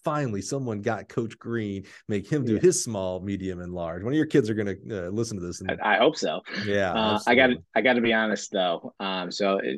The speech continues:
Speaker 2: are you familiar with, uh, Brett Bartholomew?
Speaker 1: Uh, I know him by name.
Speaker 2: Uh, in Conscious Coaching, yeah.
Speaker 1: Mm-hmm, mm-hmm.
Speaker 2: Um, so, uh, I was a part of, last year I was a part, they do, um, uh, what is it?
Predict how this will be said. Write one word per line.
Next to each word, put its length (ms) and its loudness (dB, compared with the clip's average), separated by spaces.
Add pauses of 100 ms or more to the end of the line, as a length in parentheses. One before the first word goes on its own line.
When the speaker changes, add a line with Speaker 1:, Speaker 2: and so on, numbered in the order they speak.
Speaker 2:
are 60 2
you 100 4
familiar 320 6
with, 140 2
uh, 240 0
Brett 180 2
Bartholomew? 560 -4 (360)
Speaker 1:
Uh, 120 0
I 80 2
know 200 2
him 120 -2
by 100 4
name. 180 -2
Speaker 2:
Uh, 120 2
in 100 0
Conscious 320 2
Coaching, 380 2
yeah. 180 2
Speaker 1:
Mm-hmm, 140 -4
mm-hmm. 280 -4
Speaker 2:
Um, 460 2 (180)
so, 500 4
uh, 360 -2
I 120 -2
was 200 -2
a 60 -10
part 280 -2
of, 280 -4 (100)
last 340 2
year 160 2
I 40 2
was 100 -2
a 60 -18
part, 300 -6
they 180 0
do, 580 0
um, 580 -4 (760)
uh, 140 -6
what 160 -2
is 100 -8
it? 120 -6